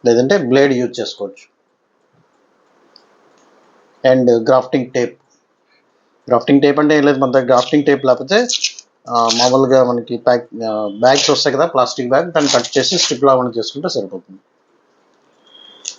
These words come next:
And గ్లూ మెథడ్ ఒకటి ఉంది, దానికేమో Fevikwik జెల్ యూజ్ చేద్దాం అన్నమాట. Hmm? And, ఆ, టూల్స్ని మీకు శానిటైజ్ చేసుకోవడం కోసం హైడ్రోజన్ పెరాక్సైడ్ కావాలి.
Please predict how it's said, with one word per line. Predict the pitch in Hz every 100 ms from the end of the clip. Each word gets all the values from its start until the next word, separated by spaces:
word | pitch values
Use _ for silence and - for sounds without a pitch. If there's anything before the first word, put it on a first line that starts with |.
| _ _ _ _ _ _ _ _ _ _ _ _ 156
And | 160 147
గ్లూ | 151 175
మెథడ్ | 165 151 135
ఒకటి | 123
ఉంది, | 127 165
దానికేమో | 170 151 143 143 208 202 160 -
Fevikwik | 143 139 139 139 - 131 123
జెల్ | 117 117
యూజ్ | 110 101 101
చేద్దాం | 90 90
అన్నమాట. | 87 87 _ _ _
Hmm? | 165 247 240 _ _ _ _ _ _ - - - - _ _ _ _ _ _ _ _ _ _ _ -
And, | 135 139 131 127 - 135 123
ఆ, | 127
టూల్స్ని | 120 180 185 202
మీకు | 175 151
శానిటైజ్ | 160 147 151 170 156
చేసుకోవడం | - 139 139
కోసం | 131 165
హైడ్రోజన్ | 135 151 151 147
పెరాక్సైడ్ | 123 123 - 110
కావాలి. | 98 98